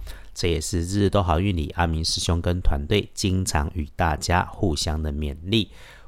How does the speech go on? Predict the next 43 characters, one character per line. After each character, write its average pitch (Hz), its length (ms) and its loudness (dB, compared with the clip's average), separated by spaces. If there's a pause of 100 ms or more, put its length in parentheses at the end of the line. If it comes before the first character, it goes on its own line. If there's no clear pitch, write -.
奇 - 160 6
门 123 180 8
五 104 80 6
行 98 280 4
不 98 100 0
在 95 220 6
大 92 240 6
小 78 240 0
金 98 280 0
贵， 95 240 4 (180)
简 78 200 2
单 92 240 6
做 95 140 6
了 82 100 6
对 95 220 4
的 78 160 0
事 - 160 0
情， 80 340 -2 (160)
就 85 180 2
能 73 220 0
够 82 480 2
有 87 160 0
帮 98 320 4
助。 110 240 2 (640)
不 104 100 6
顺 113 240 6
要 107 140 6
顺 107 240 2
要 101 160 4
加 101 240 2
强， 78 300 0 (120)
顺 92 320 4
利 92 140 2
要 90 180 4
顺 82 320 2
畅 85 280 2
加 92 260 2
顺， 90 320 4 (140)
喝 92 120 0
喝 82 200 0
阴 87 140 0
阳 80 180 0
水 76 260 -2